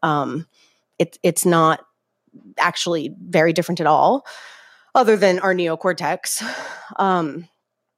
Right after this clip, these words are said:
yeah. And so the design of birth is meant for the mother and the baby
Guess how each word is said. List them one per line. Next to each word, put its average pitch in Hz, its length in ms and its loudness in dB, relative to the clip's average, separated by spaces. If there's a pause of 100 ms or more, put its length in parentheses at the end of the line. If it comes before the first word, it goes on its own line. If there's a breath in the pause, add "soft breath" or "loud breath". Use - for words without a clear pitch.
(320)
yeah. 226 300 2
And 208 160 4
so 208 120 4
the 190 120 2
design 185 480 2
of 165 180 -2
birth 143 400 -2 (400 soft breath)
is 170 560 2 (100)
meant 185 640 0
for 160 600 0
the 175 180 0
mother 160 460 -2
and 160 220 -2
the 151 60 -4
baby 147 560 -6